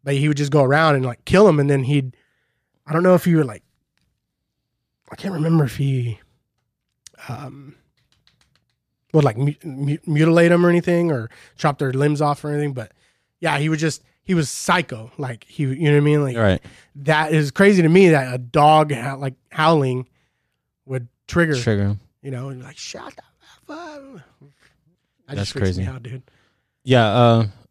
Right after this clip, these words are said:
Speaker 2: do you ever watch the Bundy stuff on Netflix?
Speaker 1: I
Speaker 2: The
Speaker 1: haven't
Speaker 2: sho-,
Speaker 1: yet.
Speaker 2: the, the show and the tapes?
Speaker 1: I haven't yet.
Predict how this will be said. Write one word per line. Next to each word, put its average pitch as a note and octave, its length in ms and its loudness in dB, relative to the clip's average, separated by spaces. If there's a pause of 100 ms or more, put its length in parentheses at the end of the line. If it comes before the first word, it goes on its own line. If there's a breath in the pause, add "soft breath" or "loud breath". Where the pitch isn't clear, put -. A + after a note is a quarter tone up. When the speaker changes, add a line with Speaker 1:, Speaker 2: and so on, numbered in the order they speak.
(120)
Speaker 2:
do B2+ 100 0
you C#3 60 6
ever D3 140 4
watch D3 240 0
the A#2+ 140 2
Bundy B2+ 380 -2 (100)
stuff - 380 -6
on A#2+ 180 -4
Netflix? B2+ 680 -6
Speaker 1:
I - 40 -12
Speaker 2:
The - 120 -6
Speaker 1:
haven't A#2 140 0
Speaker 2:
sho-, D3 120 2
Speaker 1:
yet. D3+ 120 0
Speaker 2:
the, C3 200 6
the A2+ 80 4
show C#3+ 320 4
and C3 160 2
the G#2+ 60 -2
tapes? - 560 -4 (100)
Speaker 1:
I D3+ 60 -12
haven't C3 300 -6
yet. B2 240 -12